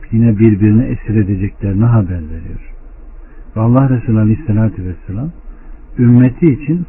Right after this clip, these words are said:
saptırıcı önderlerden korkarım," diyor. Allah onları tanımayı, onlardan sakınmayı nasip etsin. Ve bu ümmet içinde yalancı peygamberin çıkacağını bildiriyor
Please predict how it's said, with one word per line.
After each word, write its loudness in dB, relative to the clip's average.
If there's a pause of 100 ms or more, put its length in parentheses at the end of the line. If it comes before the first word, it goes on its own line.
(120)
saptırıcı -2
önderlerden 0
korkarım," -12 (180)
diyor. -20 (1080)
Allah -2
onları -2 (100)
tanımayı, -4 (160)
onlardan -6 (300)
sakınmayı -8
nasip -14
etsin. -16 (1120)
Ve -2
bu 2
ümmet 4
içinde -2
yalancı 2
peygamberin -2
çıkacağını -4
bildiriyor -6